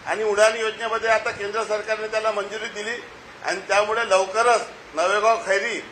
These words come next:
आणि खिंसी येथे सीप्लेन येणार आहे. सीप्लेन म्हणजे विमान,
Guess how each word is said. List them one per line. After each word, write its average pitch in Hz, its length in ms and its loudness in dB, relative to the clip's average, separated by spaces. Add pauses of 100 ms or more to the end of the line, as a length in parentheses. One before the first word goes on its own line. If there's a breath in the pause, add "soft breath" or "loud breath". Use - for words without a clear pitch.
(160)
आणि 175 200 -2
खिंसी 208 540 -8 (640)
येथे 208 420 0 (400)
सीप्लेन 220 360 -4
येणार 190 260 -2
आहे. 160 140 0
सीप्लेन 214 420 -4
म्हणजे 214 260 -4
विमान, 196 380 4